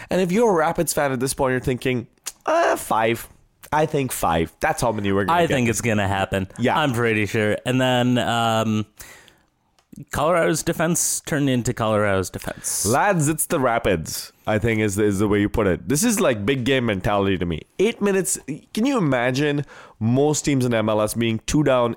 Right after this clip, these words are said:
Speaker 1: in eight minutes in and coming back and getting a last minute? Like, uh, uh, uh, I think it was ninety-third minute. It was five minutes of stoppage time, and in the ninety-third minute,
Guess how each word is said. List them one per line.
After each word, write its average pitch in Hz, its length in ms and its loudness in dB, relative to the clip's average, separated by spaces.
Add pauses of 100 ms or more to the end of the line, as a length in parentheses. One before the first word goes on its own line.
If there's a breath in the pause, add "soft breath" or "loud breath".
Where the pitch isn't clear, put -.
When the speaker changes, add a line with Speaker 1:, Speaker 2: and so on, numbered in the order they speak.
Speaker 1:
in 123 100 -2 (140)
eight 143 180 -2
minutes 127 300 -2
in 107 140 0
and 98 180 -4
coming 110 320 0
back 95 380 -2 (300 loud breath)
and 120 200 -2
getting 117 300 0
a 110 120 2
last 101 400 0
minute? 98 300 0
Like, 117 240 -2 (600 loud breath)
uh, 131 120 -2 (100)
uh, 143 160 0
uh, 147 140 4
I 139 120 0
think 143 60 0
it 196 80 2
was 160 120 0
ninety-third 143 920 0
minute. 104 180 0
It 87 40 0
was 95 140 -2
five 147 260 0
minutes 165 300 -2
of 127 280 0
stoppage 120 400 -2
time, 117 180 0
and 113 60 0
in 110 60 -2
the 107 80 0
ninety-third 135 680 -2
minute, 95 340 -2